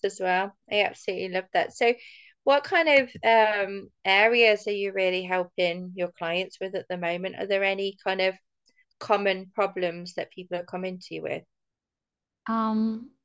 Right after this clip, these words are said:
Speaker 2: yeah, I guess the common problems are usually, um, trying to find a purpose in their life and trying to validate what they already know, because my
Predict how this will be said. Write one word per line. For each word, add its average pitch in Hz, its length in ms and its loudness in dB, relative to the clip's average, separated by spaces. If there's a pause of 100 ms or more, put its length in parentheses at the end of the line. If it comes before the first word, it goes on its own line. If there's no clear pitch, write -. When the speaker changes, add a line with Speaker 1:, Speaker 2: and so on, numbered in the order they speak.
Speaker 2:
yeah, 233 280 2
I 220 100 4
guess 254 280 2
the 233 140 -4
common 233 380 0
problems 214 500 -2
are 196 160 -2
usually, 202 560 -2 (200)
um, 185 680 -2 (1120)
trying 254 320 2
to 262 120 -4
find 214 360 2
a 220 40 -4
purpose 214 540 -2
in 208 160 -2
their 208 180 -2
life 214 520 -2
and 214 100 -4
trying 220 400 -2
to 220 180 -6
validate 202 680 -2
what 196 220 -4
they 190 140 0
already 190 400 -2
know, 175 360 -2
because 196 520 -6
my 196 300 -6